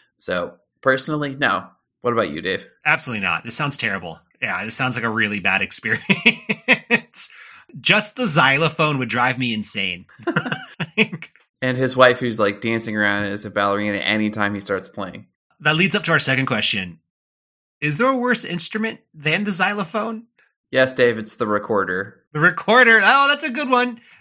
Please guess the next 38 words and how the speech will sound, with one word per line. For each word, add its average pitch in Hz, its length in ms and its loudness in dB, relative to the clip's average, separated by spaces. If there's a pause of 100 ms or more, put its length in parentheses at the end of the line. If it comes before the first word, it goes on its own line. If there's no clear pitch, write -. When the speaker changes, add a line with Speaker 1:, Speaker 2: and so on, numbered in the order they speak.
Speaker 2:
That's 240 160 -2
a 254 60 4
good 175 180 0
one. 160 220 0
Okay, 160 520 0
I'll 208 140 -4
take 135 220 -2
that. 120 300 0 (540)
I'm 147 180 0
just 127 140 -4
messing 110 360 -2
with 104 260 -4
th-, 107 300 -20 (120)
the 113 120 -10
xylophone. 98 600 -4
Like, 101 260 -8 (300)
I 143 120 4
think 151 180 -2
it's 156 140 -2
a 151 60 -2
goofy 131 360 -2
instrument, 135 560 -2
but 113 140 -6
if 110 100 -6
you 117 100 -4
love 110 220 0
it, 110 200 0 (100)
do 107 100 -6
your 101 200 -8
thing. 101 400 -10 (840)
I 190 140 2
don't 262 220 0
really 214 220 2
understand 147 460 -2
how 127 140 -2
this 117 160 -4
house 107 220 -4
functions. 135 600 -8